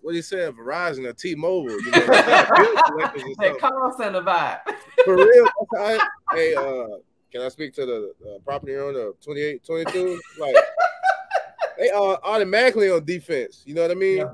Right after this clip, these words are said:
Speaker 2: yes,
Speaker 1: Um,
Speaker 2: that's true.
Speaker 1: yeah. So, um, so
Speaker 2: That's
Speaker 1: yeah,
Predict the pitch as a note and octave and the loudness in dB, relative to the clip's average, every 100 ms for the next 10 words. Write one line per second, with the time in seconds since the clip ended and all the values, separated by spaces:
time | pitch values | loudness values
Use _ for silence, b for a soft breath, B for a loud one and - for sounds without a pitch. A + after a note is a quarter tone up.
0 | D#3 F#3+ F3 D3 D3+ D3 C3 A#2 C3+ F3 | -8 -6 -4 -6 -6 -6 -4 -6 -8 -12
1 | - - F3+ A2+ - _ _ _ _ D3+ | -16 -14 -12 -12 -16 _ _ _ _ -4
2 | F#3+ G3 - F3+ E3 E3 E3 D#3 D3+ _ | 0 0 -2 -4 -4 -4 -6 -8 -14 _
3 | _ - G3 G3+ A3+ G3 G3+ | _ -10 0 0 2 -2 -6